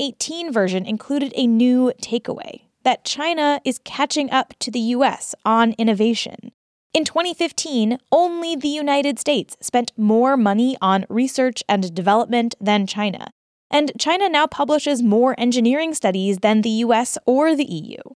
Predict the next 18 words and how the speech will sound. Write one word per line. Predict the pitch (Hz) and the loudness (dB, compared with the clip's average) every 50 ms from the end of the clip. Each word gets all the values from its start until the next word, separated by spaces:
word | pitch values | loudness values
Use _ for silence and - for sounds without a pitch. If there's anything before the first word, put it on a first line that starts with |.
| _ _ _ _ _ _ _ - | _ _ _ _ _ _ _ 4
Those | 240 240 262 269 | 4 4 6 4
of | 262 202 | 2 2
you | 185 185 170 175 196 240 | 2 2 4 4 4 2
who | - 214 196 | 2 2 2
are | 180 160 | 2 2
in | - 185 180 | 2 0 -2
the | 180 180 170 | -2 -2 -4
Flash | - - 180 156 160 180 - | -4 -2 -2 -2 -2 -2 -4
Forward | - 180 170 160 160 160 160 180 - _ | -4 -2 -2 0 0 -2 -4 -6 -10 _
book | - 247 330 - - - | -2 -2 -2 -2 -6 -14
club | - 165 135 - 165 190 247 - _ _ _ _ - | -8 -6 -6 -4 -4 -4 -6 -6 _ _ _ _ 0
might | 202 240 320 - | 2 2 2 2
remember | - 302 285 233 220 220 214 240 269 285 | 0 0 2 2 4 4 4 4 2 2
reading | - 233 208 202 214 208 214 208 | 2 2 2 4 4 4 4 2
in | - 190 185 - | 0 -2 -4 -2
Amy | 190 185 185 180 170 165 | -2 -2 0 0 0 0
Webb's | 208 294 370 392 359 285 233 | 2 2 2 2 0 -2 -4
book | 180 180 165 170 - | 0 0 0 0 0